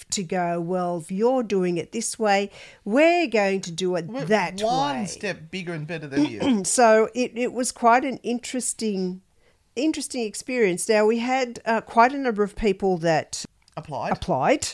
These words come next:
Speaker 1: uh, so we sort of had to cut that down.
Speaker 2: And there were
Speaker 1: And
Speaker 2: some people that we would have loved, absolutely loved
Speaker 1: Yes.
Speaker 2: to bring on, uh, to help us out, but they just lived too far away. And
Speaker 1: Yeah.
Speaker 2: the, the dangers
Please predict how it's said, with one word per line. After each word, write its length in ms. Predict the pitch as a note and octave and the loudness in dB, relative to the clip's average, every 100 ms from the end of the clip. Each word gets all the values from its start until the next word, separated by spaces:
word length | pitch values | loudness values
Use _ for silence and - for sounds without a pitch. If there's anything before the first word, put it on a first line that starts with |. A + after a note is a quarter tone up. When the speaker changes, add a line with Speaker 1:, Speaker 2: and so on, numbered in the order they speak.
| - | -8
Speaker 1:
uh, 180 | D#3+ D3+ | -6 -6
so 260 | C#3+ F#3+ E3 | -4 -2 -2
we 120 | D#3+ | -2
sort 180 | - F3+ | -6 -8
of 80 | E3+ | -4
had 180 | F#3+ | -6
to 60 | - | -6
cut 320 | - A3 G3+ | -2 0 0
that 240 | F#3+ - - | -2 -2 -2
down. 400 | D#3+ C3 G3 D4+ - - | 0 0 -2 -6 -12 -8
Speaker 2:
And 160 | F#3+ | -4
there 80 | G#3 | -2
were 60 | F#3 | -2
Speaker 1:
And 120 | F#3 | 0
Speaker 2:
some 220 | D4+ E4+ | -2 -4
people 320 | D4+ C4 A3 | -6 -10 -8
that 180 | F#3 - | -10 -8
we 180 | F3+ F#3 | -8 -8
would 300 | E3 F#3 F3 | -8 -8 -8
have 240 | F3 C#3+ C3+ | -6 -8 -8
loved, 920 | C#3 D3+ E3 G#3+ E3+ E3 D4 - - _ _ _ _ _ _ | -10 0 2 4 4 2 -2 -16 -20 _ _ _ _ _ _
absolutely 680 | G#3+ A#3+ - B3 - F#3+ F3 - | -4 -4 -6 -10 -6 -6 -6 -10
loved 880 | E3 E3+ F#3+ B3+ G3 D#3+ G#3 - - | -10 -2 2 4 4 2 -4 -16 -10
Speaker 1:
Yes. 140 | D3+ | -6
Speaker 2:
to 140 | G3+ E3+ | -6 -6
bring 240 | F3 E3+ - | -8 -8 -6
on, 440 | E3 D3+ D3+ C#3+ _ | -6 -6 -10 -14 _
uh, 240 | D3 D3 C3 | -8 -6 -8
to 180 | - D#3 | -10 -10
help 240 | D3 - | -10 -10
us 160 | C3+ D3 | -10 -4
out, 300 | C#3 E3+ - | -2 -2 -6
but 140 | - | -10
they 100 | E3 | -8
just 220 | F3 E3+ | -8 -12
lived 180 | E3 D#3 | -12 -14
too 180 | - D#3 | -12 -12
far 220 | D#3 C#3+ | -6 -6
away. 400 | C3+ D3 F3 E3+ | -4 -4 -4 -4
And 160 | A#2 F3+ | -4 -2
Speaker 1:
Yeah. 100 | A3+ | -2
Speaker 2:
the, 100 | D3 | -4
the 200 | - D3+ | -8 -10
dangers 920 | D#3+ D3+ E3 G#3 F#3+ C#3+ F3 C#4+ - | -6 -4 -4 -4 -4 -6 -6 -10 -14